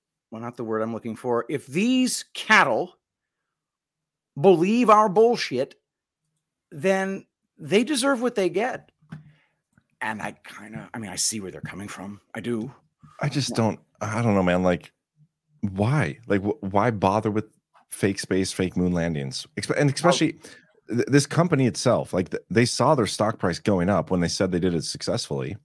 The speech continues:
Speaker 2: nasa, the guy from nasa, or Bill Nelson came out and said, "Yeah, they aced it."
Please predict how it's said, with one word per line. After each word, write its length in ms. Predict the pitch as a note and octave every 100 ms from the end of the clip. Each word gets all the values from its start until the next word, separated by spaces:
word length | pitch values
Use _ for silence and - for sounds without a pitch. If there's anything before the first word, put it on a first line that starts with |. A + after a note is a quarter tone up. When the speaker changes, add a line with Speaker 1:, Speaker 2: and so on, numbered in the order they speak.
| _ _ _ _ _ -
Speaker 2:
nasa, 500 | F#2 G#2+ C#3 G#2 E2+
the 100 | F2
guy 200 | F#2 F#2+
from 160 | F#2
nasa, 240 | E2+ A2 -
or 140 | D#2+
Bill 200 | D#2 F#2
Nelson 340 | F2 G2+ - E2+
came 160 | D#2+
out 80 | D#2
and 100 | D2+
said, 220 | D#2 E2 E2
"Yeah, 140 | G#2
they 160 | F2 -
aced 360 | F#2+ C3+ -
it." 200 | D2+ C2